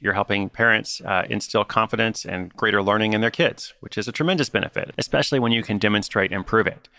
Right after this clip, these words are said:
So I took a quick look at their main Amazon listing, which we will link up in the show notes. And on that page, I can see that they have some really great reviews. More than seventy five-star reviews, uh, most of them with a verified purchase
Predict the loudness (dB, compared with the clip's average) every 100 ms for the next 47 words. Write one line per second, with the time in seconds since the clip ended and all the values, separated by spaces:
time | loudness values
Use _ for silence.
0 | -20 _ -2 0 2 0 0 -2 0 0
1 | 2 0 2 2 4 2 2 2 2 0
2 | -2 -2 -2 -2 -6 -6 -2 0 0 0
3 | 0 0 -2 -2 -2 0 0 -2 -12 -16
4 | -20 -8 0 2 2 2 4 2 2 2
5 | 2 -2 -4 -2 -2 0 0 0 0 -2
6 | -4 -2 0 2 4 2 2 0 -2 -6
7 | -14 -16 _ _ -2 0 0 2 2 2
8 | 2 0 2 2 2 2 2 0 0 0
9 | 0 -2 -2 0 0 0 -2 0 0 -2
10 | -6 0 2 4 4 2 0 -4 -4 -6